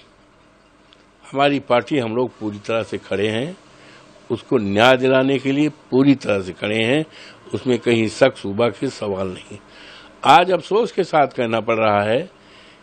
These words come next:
कि भारतीय जनता पार्टी इस पर राजनीति कर रही है।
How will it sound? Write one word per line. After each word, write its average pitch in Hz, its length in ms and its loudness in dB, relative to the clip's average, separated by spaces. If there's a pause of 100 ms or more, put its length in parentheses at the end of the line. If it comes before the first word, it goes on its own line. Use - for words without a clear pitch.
(120)
कि 139 100 -2
भारतीय 127 440 4
जनता 156 360 2
पार्टी 127 480 -2 (720)
इस 185 160 -2
पर 220 140 0
राजनीति 143 540 2
कर 107 140 -2
रही 95 240 -6
है। 92 200 -14